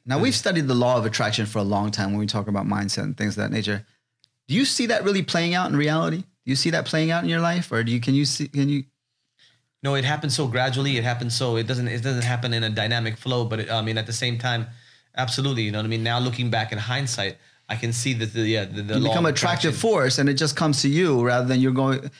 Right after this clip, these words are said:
Speaker 1: and, and the more you go out looking for it, it's almost like it's not there and you're pushing it away. Whereas though you become a central force and you're, you bring, you build up your energy to a point where you become magnetic to your good.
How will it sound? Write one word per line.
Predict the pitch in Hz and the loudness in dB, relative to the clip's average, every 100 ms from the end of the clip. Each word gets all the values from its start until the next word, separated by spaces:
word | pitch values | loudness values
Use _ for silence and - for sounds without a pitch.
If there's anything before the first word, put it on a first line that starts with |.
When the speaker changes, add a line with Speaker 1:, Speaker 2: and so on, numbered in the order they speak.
| _ | _
Speaker 1:
and, | 131 131 131 | 0 2 4
and | 135 | 4
the | |
more | 151 175 | 4 4
you | 170 143 | 2 2
go | 160 | 2
out | 156 120 | 4 4
looking | 143 - 151 | 2 2 0
for | 120 123 | 2 2
it, | |
it's | 117 | 2
almost | 131 123 120 | 2 2 2
like | 123 113 | 2 0
it's | 113 | 0
not | 135 107 113 | 0 0 2
there | 147 | 2
and | 117 | 2
you're | 107 | 2
pushing | 123 127 120 | 0 0 2
it | 110 | 2
away. | 107 131 113 101 113 - _ _ _ _ _ | 2 2 0 0 -4 -10 _ _ _ _ _
Whereas | 120 117 113 | 0 0 2
though | 110 | 2
you | 110 127 | 2 2
become | 123 120 123 113 110 107 104 - _ _ | 2 0 2 2 2 0 -4 -12 _ _
a | 117 | -2
central | 131 117 110 | 0 0 -2
force | 107 135 120 107 | -2 0 2 0
and | 107 | 0
you're, | 110 107 | 0 0
you | 113 | 0
bring, | 110 139 135 | 2 2 2
you | 151 151 | 2 4
build | 175 196 | 2 2
up | 180 | 0
your | 156 | 0
energy | - 180 156 139 | 0 0 0 0
to | 139 | 0
a | 127 | -2
point | 123 143 120 | -2 -2 2
where | 120 120 - _ _ _ _ _ | 0 -2 -8 _ _ _ _ _
you | 131 185 | 0 2
become | 160 156 147 135 | 2 0 2 2
magnetic | 123 120 117 113 | 4 2 2 0
to | 113 | 0
your | 104 | 0
good. | 104 95 | 0 -4